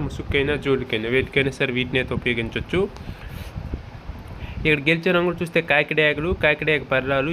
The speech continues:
ఎరుపు మిచ్చిన గట్టి కాయకులు, ఎర్ర మైలాలు, ఎర్ర అబ్రాసులు, రసంగి డేగలు, గంధం మచ్చల పెట్టమారు. ఇవన్నీ కూడా ఈ ఐదో జాములు ఎక్కువగా విజయాలు అయితే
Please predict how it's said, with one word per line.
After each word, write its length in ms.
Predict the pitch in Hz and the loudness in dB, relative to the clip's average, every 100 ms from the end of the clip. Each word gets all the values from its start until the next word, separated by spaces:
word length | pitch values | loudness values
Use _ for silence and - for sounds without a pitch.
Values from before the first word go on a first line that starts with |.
| 160 | 0
ఎరుపు 180 | 156 165 | 0 0
మిచ్చిన 220 | 156 151 135 | 0 0 0
గట్టి 200 | 131 - | 0 2
కాయకులు, 320 | 139 135 139 185 156 | 2 2 0 2 2
ఎర్ర 160 | 139 143 | 2 4
మైలాలు, 420 | 131 127 127 127 175 156 | 4 4 2 2 2 2
ఎర్ర 140 | 143 151 127 | 4 4 4
అబ్రాసులు, 480 | 131 127 120 135 175 | 4 4 2 -2 0
రసంగి 360 | 147 - 147 143 127 | 0 2 0 2 2
డేగలు, 300 | 123 127 160 | 2 0 0
గంధం 260 | 143 139 139 | 0 2 0
మచ్చల 200 | 135 - 127 | -2 -2 -2
పెట్టమారు. 480 | 120 - 117 104 104 - - - - - - - 135 | 0 0 0 0 -4 -10 -16 -18 -18 -18 -14 -2 2
ఇవన్నీ 220 | 139 160 | 2 2
కూడా 100 | 165 156 | 0 2
ఈ 20 | 147 | 2
ఐదో 160 | 147 143 | 2 2
జాములు 180 | 151 143 | 0 0
ఎక్కువగా 280 | 131 139 139 131 | -2 0 2 0
విజయాలు 320 | 127 143 143 | 2 2 2
అయితే 140 | 131 | 0